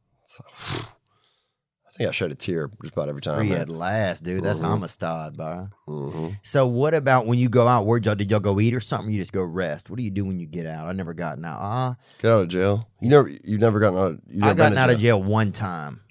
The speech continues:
Speaker 2: and this dude in there kept yelling. I remember I got in there.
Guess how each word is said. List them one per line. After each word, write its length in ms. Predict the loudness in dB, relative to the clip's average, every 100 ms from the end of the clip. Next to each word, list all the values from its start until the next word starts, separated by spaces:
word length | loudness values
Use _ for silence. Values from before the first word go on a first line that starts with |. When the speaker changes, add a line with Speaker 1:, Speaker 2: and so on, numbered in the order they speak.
| _ _ _ _
Speaker 2:
and 200 | -6 -4
this 180 | -6 -6
dude 400 | 0 0 2 0
in 160 | -2
there 520 | -4 -4 -2 -2 -4 -8
kept 240 | -10 -8
yelling. 340 | -4 -2 -2 -2
I 60 |
remember 320 | -2 -2 0
I 100 | 0
got 260 | 0 -2 -2
in 200 | -6 -8
there. 420 | -6 -4 -4 -6